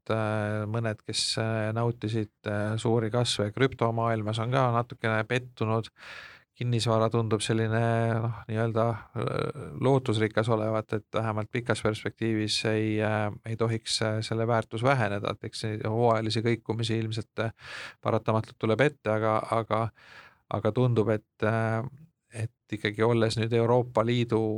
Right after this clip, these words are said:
liige ja olles aktiivselt, äh, majanduslikult seotud ka naabermaadega, et kui me täna võrdleme nüüd Tallinna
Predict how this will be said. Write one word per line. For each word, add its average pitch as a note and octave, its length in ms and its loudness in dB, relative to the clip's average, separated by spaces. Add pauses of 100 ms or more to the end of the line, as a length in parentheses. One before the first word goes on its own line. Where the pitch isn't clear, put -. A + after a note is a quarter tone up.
(460)
liige B2 560 2 (240)
ja A#2 240 0
olles A2+ 320 0
aktiivselt, G#2+ 800 -2
äh, G#2+ 240 -4
majanduslikult A#2+ 640 -2
seotud A#2 480 2
ka A2+ 80 -2
naabermaadega, A2 800 0
et - 160 -10
kui A2+ 80 -4
me A2+ 80 -4
täna A#2+ 320 2
võrdleme G#2+ 480 -2
nüüd A2 160 -8
Tallinna A2+ 680 0